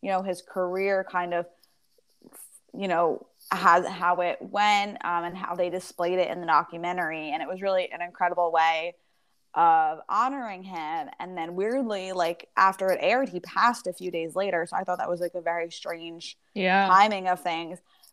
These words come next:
Speaker 1: But, um, John Madden is one of the most influential people in football. Um, he, like, is the voice of the game, and a lot of people know Madden in different ways.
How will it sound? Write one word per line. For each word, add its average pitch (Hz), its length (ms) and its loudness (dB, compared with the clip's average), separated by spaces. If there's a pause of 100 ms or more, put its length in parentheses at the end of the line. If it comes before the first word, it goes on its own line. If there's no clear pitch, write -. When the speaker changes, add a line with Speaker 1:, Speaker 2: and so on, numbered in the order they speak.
(120)
Speaker 1:
But, 185 260 8
um, 170 500 -2 (1400)
John 240 260 0
Madden 208 520 0 (200)
is 190 380 0
one 190 340 2
of 185 140 4
the 190 100 -2
most 185 240 4
influential 185 500 -2
people 170 600 -2 (120)
in 170 520 -6 (640)
football. 202 880 4 (140)
Um, 170 480 -6
he, 180 300 -10
like, 165 240 -4
is 170 140 -4
the 170 120 -4
voice 175 560 2
of 165 120 -6
the 175 120 2
game, 170 560 -4
and 165 100 -2
a - 60 4
lot 214 220 8
of 233 100 0
people 196 560 0 (480)
know 202 240 4
Madden 190 380 4
in 185 60 -10
different 180 280 -4
ways. 160 500 -10